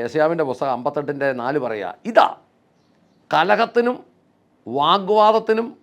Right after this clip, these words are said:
ക്രൂരമുഷ്ടി കൊണ്ട് ഇടിക്കാനുമായി നിങ്ങൾ ഉപവസിക്കുന്നു." അതായത് ഈ ഉപവാസം കഴിഞ്ഞാലോ ഉപവാസത്തിന് മുമ്പെയോ പിമ്പെയോ ഒക്കെ ആയിട്ട് ഉദ്ദേശം ഇതാണ്, കലഹവും വാഗ്ദാനവും ക്രൂരമുഷ്ടി കൊണ്ടുള്ള ഇടിയും. നിങ്ങളുടെ പ്രാർത്ഥനയൊന്ന് ഉയർത്തി കേൾക്കുവാൻ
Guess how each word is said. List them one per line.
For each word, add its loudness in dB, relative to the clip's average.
ക്രൂരമുഷ്ടി 2
കൊണ്ട് 2
ഇടിക്കാനുമായി 2
നിങ്ങൾ -4
ഉപവസിക്കുന്നു." -10
അതായത് 0
ഈ 2
ഉപവാസം 6
കഴിഞ്ഞാലോ 2
ഉപവാസത്തിന് 0
മുമ്പെയോ 0
പിമ്പെയോ -2
ഒക്കെ -2
ആയിട്ട് 0
ഉദ്ദേശം 2
ഇതാണ്, 6
കലഹവും 2
വാഗ്ദാനവും 0
ക്രൂരമുഷ്ടി -2
കൊണ്ടുള്ള -4
ഇടിയും. -4
നിങ്ങളുടെ 4
പ്രാർത്ഥനയൊന്ന് 0
ഉയർത്തി 0
കേൾക്കുവാൻ 2